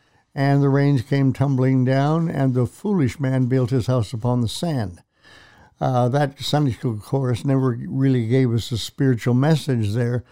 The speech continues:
the reason one was building on a rock is when he heard the word of God, he did it. And that's the key here.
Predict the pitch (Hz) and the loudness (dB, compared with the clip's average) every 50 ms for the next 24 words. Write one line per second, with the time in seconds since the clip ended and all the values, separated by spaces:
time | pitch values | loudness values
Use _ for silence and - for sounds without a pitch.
0 | _ _ _ _ _ _ _ _ - 127 127 139 156 165 151 127 131 131 139 139 | _ _ _ _ _ _ _ _ -2 2 4 6 6 6 6 6 4 4 4 4
1 | 135 127 123 135 151 165 156 143 135 120 101 113 131 139 131 131 127 123 120 123 | 4 4 4 4 4 4 4 4 4 2 2 0 0 2 2 2 2 2 0 0
2 | 123 127 123 123 131 135 135 147 156 - - _ _ - 135 127 101 123 131 131 | 0 0 0 2 2 2 2 0 -2 -6 -12 _ _ -6 -4 -2 -2 0 0 2
3 | 127 123 123 123 120 123 113 87 135 160 196 220 190 170 151 131 120 123 117 120 | 4 4 4 4 4 4 2 2 2 2 2 2 2 0 0 0 0 0 -2 -2
4 | 117 117 123 127 127 127 120 107 95 117 123 110 110 113 143 147 123 117 101 - | -2 -2 -2 0 0 0 -2 -2 -2 -2 -2 -2 0 2 2 2 2 0 -4 -8
5 | _ _ _ _ _ _ _ _ _ _ _ _ _ _ _ _ - 131 120 113 | _ _ _ _ _ _ _ _ _ _ _ _ _ _ _ _ -2 0 0 2
6 | 107 123 127 139 - - - 156 - - - 165 151 135 113 101 123 123 - - | 4 4 2 2 0 0 -2 -2 -2 0 0 2 2 2 2 2 0 -2 -4 -6
7 | - | -14